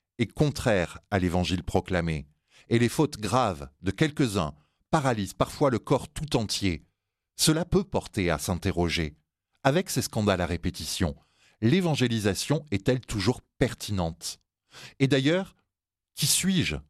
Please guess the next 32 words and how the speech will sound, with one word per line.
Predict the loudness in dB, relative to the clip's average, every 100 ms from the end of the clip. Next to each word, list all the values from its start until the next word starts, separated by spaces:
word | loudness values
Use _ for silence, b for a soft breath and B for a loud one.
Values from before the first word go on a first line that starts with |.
| _
moi-même, | 2 2 4 0 0 -6 -14 _ _ _ _ _ _ _ _
pour | 0 2
annoncer | 0 -2 0 -2
le | -2
Christ ? | -6 -4 -4 -6 -12 -18 _ _ _ _ _ _ _ _ _ _ _ _ _ _ _ _ _ _
Mais | 0
pourquoi | 0 -2 -2 0 0
se | -2 -4
poser | -2 2
la | 0
question ? | 0 -4 -4 -4 -4 -6 _ _ _ _ _ _ _ _ _ _ _ _ -8
Nous |
connaissons | 0 2 2 0
déjà | 0 2 2
la | 2
réponse. | -2 -2 -2 -2 -4 -6 _ _ _ _ _
Et | 2
les | 2 0
apôtres | 0 0 0 -4 0
avant | 0 0 0
nous, | 0 -2 -4 -16 _ _ _
et | 0
les | 0
missionnaires | -2 -2 0 2 2 0 0 2
avant | 2 2 2
nous. | 2 0 -4 _ _ _ _ _ _ _ 2
Nous | 2
ne | 2
sommes | 0 0
pas | 2 0 0
suffisamment | -4 -6 0 2 2 -2
croyants. | 0 0 2 0 -2